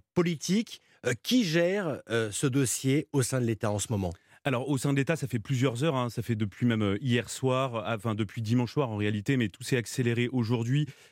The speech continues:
Speaker 2: euh, puisque l'Élysée a été informé de la publication, euh, maintenant là, de, des révélations donc, du Monde et du consortium de journalistes. Et donc, c'est, euh, essentiellement deux organismes à ce stade, le S G D S N, le Secrétariat Général à la Défense et à la Sécurité Nationale,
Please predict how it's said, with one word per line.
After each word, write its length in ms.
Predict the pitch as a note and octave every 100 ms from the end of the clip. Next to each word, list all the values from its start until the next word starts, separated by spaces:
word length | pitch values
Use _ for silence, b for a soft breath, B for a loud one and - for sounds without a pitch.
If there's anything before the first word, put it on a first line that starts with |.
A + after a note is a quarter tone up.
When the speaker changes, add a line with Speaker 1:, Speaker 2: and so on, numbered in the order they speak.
| -
Speaker 2:
euh, 60 | G2
puisque 240 | - -
l'Élysée 380 | A2+ A2+ A2 A#2
a 20 |
été 160 | G#2 G#2
informé 420 | F#2+ A2 A2+ A#2
de 60 |
la 60 | G2+
publication, 760 | - G2+ G2 G#2 - A#2+ A#2 G2+
euh, 80 |
maintenant 380 | F#2 G#2 - A2
là, 120 | G#2+
de, 280 | F#2+ F2+ E2
des 140 | F2 F#2+
révélations 480 | F#2+ G2+ G2 -
donc, 180 | G2+ G2
du 100 | F#2
Monde 220 | G#2+ A#2
et 60 | G#2+
du 100 | F#2+
consortium 480 | A2+ G#2 G#2+ - A2
de 100 | G#2
journalistes. 520 | G#2+ G#2+ A2 D#3 - B B B
Et 80 | -
donc, 220 | A#2+ D#3
c'est, 240 | - B2+ B2
euh, 160 | A2+ A#2+
essentiellement 640 | B2 C3+ A#2 B2+ B2+ C3
deux 240 | A2 D3
organismes 520 | C#3+ B2+ B2+ D#3 - A#2
à 40 |
ce 140 | B2
stade, 360 | A2 - D3+ D3+ B B -
le 180 | A#2 -
S 200 | D3+ C#3+
G 120 | A#2+
D 140 | B2 A#2
S 200 | G#2+ -
N, 140 | C#3
le 140 | B2 G#2
Secrétariat 600 | A#2+ - A2+ A2 A2 G#2
Général 380 | G2+ G#2 A2+
à 60 | G#2
la 120 | F#2
Défense 580 | F2+ B2+ B2+ B2+ B2 -
et 60 | G2
à 60 |
la 100 | F#2
Sécurité 540 | F#2 D3 - C3+ A#2 A#2
Nationale, 500 | G#2+ - A2 C3